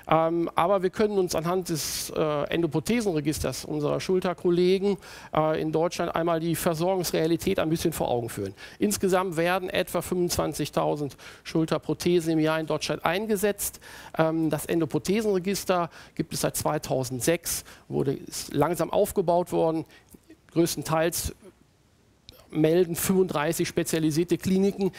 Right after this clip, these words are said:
ihre Daten dorthin. Inzwischen ist bis jetzt etwa zwölftausend Patienten dort, äh, sehr penibel registriert. Und, äh, was sehen wir? In dieser, äh, Präsentation von, aus zweiundzwanzig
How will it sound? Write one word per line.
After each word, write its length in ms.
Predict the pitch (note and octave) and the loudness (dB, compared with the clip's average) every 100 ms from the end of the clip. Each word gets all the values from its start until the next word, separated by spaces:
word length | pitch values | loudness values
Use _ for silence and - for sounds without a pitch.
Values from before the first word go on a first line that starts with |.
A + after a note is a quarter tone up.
| - | -10
ihre 220 | - F3 D#3 | 0 0 2
Daten 400 | C#3+ D3+ E3+ D#3+ | 2 0 0 -2
dorthin. 340 | D#3+ F#3+ G3 | -2 0 0
Inzwischen 460 | D#3+ D3 F3 E3 E3+ | 0 0 -2 -2 -4
ist 140 | - | -6
bis 240 | D3 - | -10 -8
jetzt 360 | D#3 C#3+ D3+ - | -2 -2 -2 -4
etwa 300 | E3+ - C#3+ | -4 -2 -4
zwölftausend 960 | - D#3 E3 - C#3+ D3+ E3 D#3+ E3 - - - | -2 0 0 -2 -4 0 0 0 -2 -4 -16 -6
Patienten 560 | C#3+ - D#3+ E3 - D3 | -4 -2 0 0 -2 0
dort, 320 | D#3+ D#3+ - - - - | 2 0 -2 -16 -20 -6
äh, 240 | D3 C#3+ | -2 -2
sehr 240 | C#3 D#3+ E3 | 0 0 0
penibel 520 | - E3+ F3 F3 E3 | -2 0 0 2 2
registriert. 920 | D3+ D3+ C3+ - - F3 G#3+ A#3 - - - - - | 2 0 -2 -4 -4 2 2 2 -6 -16 -20 -20 -20
Und, 420 | - F#3 F#3+ - | -2 2 2 2
äh, 80 | F3 | 0
was 180 | F#3+ F3+ | 0 0
sehen 300 | G#3 A3 E3+ | 2 2 2
wir? 300 | C3+ C#3+ - | 0 -2 -4
In 80 | F3 | -2
dieser, 340 | F3+ F3 D#3+ - - - | 0 2 0 -4 -18 -10
äh, 220 | - D3+ D3 - - - - - | -2 -2 -2 -8 -14 -14 -14 -16
Präsentation 840 | - E3+ E3 D#3 D3+ F#3+ F#3 G#3 G3+ | -2 0 2 0 0 2 4 4 2
von, 160 | - | -2
aus 220 | - - - | -4 -4 0
zweiundzwanzig 920 | F#3 E3+ D#3+ F#3 F#3+ G3+ G3+ F#3+ - | 0 0 -2 0 0 0 2 2 -2